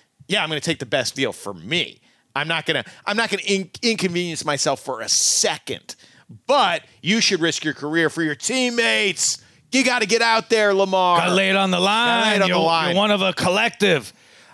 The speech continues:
Speaker 2: Um, next up, let's do Chargers and Jags here. Jags,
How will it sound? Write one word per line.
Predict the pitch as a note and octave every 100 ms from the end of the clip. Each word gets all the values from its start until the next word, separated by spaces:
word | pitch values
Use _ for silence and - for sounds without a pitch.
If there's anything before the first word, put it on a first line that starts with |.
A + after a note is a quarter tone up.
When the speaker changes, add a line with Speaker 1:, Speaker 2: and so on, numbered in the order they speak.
| _
Speaker 2:
Um, | D3+ D#3 D3+ D3+ D3+ D3 C3 _ _ _ _ _
next | A3 C#4 - -
up, | A#3+ G#3
let's | G#3 D#3+
do | D3+ E3+ D#3+ D#3+ D3
Chargers | - F#3 D#3+ D#3 C#3 C#3+ B2
and | G#2+
Jags | F#2+ B2 A#2+ A#2 A2+ -
here. | B2+ B2 A#2 A2+ A2+
Jags, | F#2+ C3+ C#3+ D#3 E3 D#3